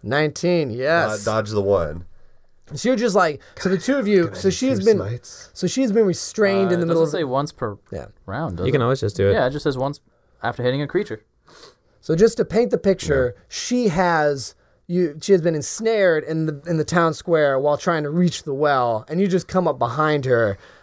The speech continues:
Speaker 2: With my
Speaker 1: really,
Speaker 2: blade,
Speaker 1: really
Speaker 2: white
Speaker 1: beat
Speaker 2: hot.
Speaker 1: up, and
Speaker 2: Oh,
Speaker 1: just
Speaker 2: yeah.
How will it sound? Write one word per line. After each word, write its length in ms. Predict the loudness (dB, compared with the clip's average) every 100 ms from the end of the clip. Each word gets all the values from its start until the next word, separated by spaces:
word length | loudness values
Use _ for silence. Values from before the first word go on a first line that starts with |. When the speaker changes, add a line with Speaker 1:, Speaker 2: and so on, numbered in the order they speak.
| _ _ _ _
Speaker 2:
With 220 | -12 -4
my 80 | 2
Speaker 1:
really, 220 | 4 6
Speaker 2:
blade, 320 | 4 -2 -4
Speaker 1:
really 320 | -2 4 4 4
Speaker 2:
white 100 | 2
Speaker 1:
beat 200 | 2 4
Speaker 2:
hot. 160 | 4
Speaker 1:
up, 80 | 0 -4
and 100 | -2
Speaker 2:
Oh, 100 | 2
Speaker 1:
just 240 | 2 0 -4 -10 -12 _ _ _ _ _ _ -10
Speaker 2:
yeah. 60 | -6